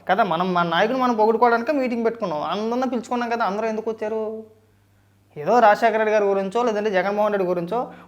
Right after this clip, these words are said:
ఒక నాలుగు మంచి మాటలు చెప్తామని కదా అక్కడికి వచ్చింది. మరి ఏం మాట్లాడాలి? అక్కడ ఈ పనోడు హరిహర వీరమల్లు సినిమాని ట్రోల్ చేస్తున్నాడండి.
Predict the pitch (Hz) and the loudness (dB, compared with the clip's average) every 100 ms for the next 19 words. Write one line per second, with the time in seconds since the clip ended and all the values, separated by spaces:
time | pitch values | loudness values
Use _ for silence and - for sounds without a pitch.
0 | - 185 185 185 185 185 165 170 214 214 | -2 -2 0 2 2 0 -2 -4 -2 0
1 | 208 202 196 - 208 190 185 262 254 202 | 0 0 -2 2 2 2 0 0 0 -4
2 | 196 - 185 165 151 156 - _ 180 185 | -6 -8 -6 -6 -6 -10 -18 _ -2 -2
3 | 202 208 196 185 170 160 143 - - - | 0 -2 -4 -2 -4 -4 -6 -8 -12 -20
4 | _ _ _ _ - 170 - 220 240 208 | _ _ _ _ -4 -4 2 2 4 2
5 | 208 214 208 202 240 226 240 339 - - | 0 0 0 0 2 2 2 -2 -10 -6
6 | - 208 233 233 220 208 202 196 185 185 | 0 2 4 2 2 0 0 -2 -4 -4
7 | 165 170 180 233 330 320 208 170 156 - | -6 -4 -2 -2 0 2 2 2 -2 -4
8 | - - 117 120 82 | -10 -12 -14 -16 -16